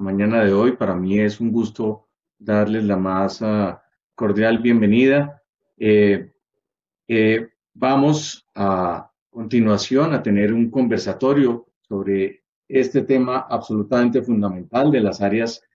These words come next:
estratégicas mineras y en este conver-, con, eh, conversatorio que va a durar media hora me van a acompañar Juan Camilo Nariño, eh,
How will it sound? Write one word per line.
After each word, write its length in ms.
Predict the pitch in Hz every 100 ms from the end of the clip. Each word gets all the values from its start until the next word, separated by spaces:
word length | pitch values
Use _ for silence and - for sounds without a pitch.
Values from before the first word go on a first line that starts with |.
| _ -
estratégicas 1120 | 120 113 113 107 113 131 120 123 113 104 - _ _
mineras 720 | 120 117 139 147 160 156 - _ _ _
y 400 | - 170 175 151 _ _ _ _ -
en 160 | 113 120
este 240 | 143 160
conver-, 440 | 156 127 113 101 -
con, 360 | 120 117 104 107
eh, 240 | 107 98
conversatorio 760 | 120 107 101 101 - 127 139 113
que 60 |
va 60 | 101
a 40 |
durar 240 | 101 107 110
media 340 | 123 120 120
hora 240 | 110 117 123
me 140 | 110
van 160 | 95 104
a 40 |
acompañar 680 | 107 104 98 95 98 101 _ _ _ _ _ _
Juan 180 | - 120
Camilo 600 | 117 113 113 127 120 - _ -
Nariño, 720 | 113 113 147 151 156 165 - _ _ _ _ -
eh, 340 | 117 110 107